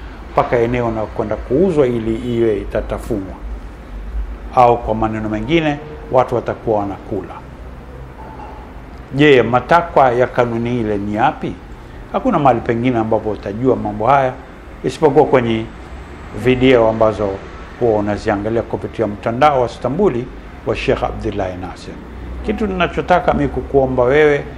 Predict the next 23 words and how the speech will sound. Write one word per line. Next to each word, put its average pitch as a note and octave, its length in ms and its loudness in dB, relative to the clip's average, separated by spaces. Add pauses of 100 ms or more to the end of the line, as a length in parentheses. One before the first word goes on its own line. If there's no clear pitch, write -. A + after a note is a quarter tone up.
(260)
ni B2+ 80 -2
ufuatane B2+ 520 0
na A#2 180 -2
mimi A#2 260 -4
kwenye G#2+ 260 -4
makala G#2 380 -4
haya. F2 280 -10 (600)
Tuangalie B2 640 4
yote C3+ 380 4
tuliyozungumza, F#2+ 800 -8
historia C3 640 0
ya G2+ 160 -2
mambo G2 360 -4
yenyewe, A#2+ 380 -4 (680)
tuangalie C3 420 6
kanuni B2 520 0
zake. A2+ 380 0 (560)
Na A#2 120 2
je, B2 180 6
utekelezwaji, A2 1120 0 (640)
nani D3 320 -2
ametekeleza A2+ 840 -2
lipi? A2 400 -2